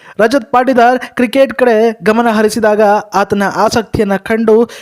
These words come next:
ರಜತ್ ಪಾಟಿದಾರ್ ತಂದೆ ಕ್ರಿಕೆಟ್ ಅಕಾಡೆಮಿಗೆ ಆತನನ್ನ ಸೇರಿಸ್ತಾರೆ. ಕ್ರಿಕೆಟ್ನ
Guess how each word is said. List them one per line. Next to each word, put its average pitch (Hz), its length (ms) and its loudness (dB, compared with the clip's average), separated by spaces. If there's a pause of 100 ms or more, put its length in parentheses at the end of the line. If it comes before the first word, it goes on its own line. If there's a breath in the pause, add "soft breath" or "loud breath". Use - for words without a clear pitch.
(100)
ರಜತ್ 208 380 -2
ಪಾಟಿದಾರ್ 208 380 0
ತಂದೆ 214 420 0
ಕ್ರಿಕೆಟ್ 220 600 -4
ಅಕಾಡೆಮಿಗೆ 220 640 0
ಆತನನ್ನ 196 540 -2
ಸೇರಿಸ್ತಾರೆ. 170 1000 -4
ಕ್ರಿಕೆಟ್ನ 247 380 -2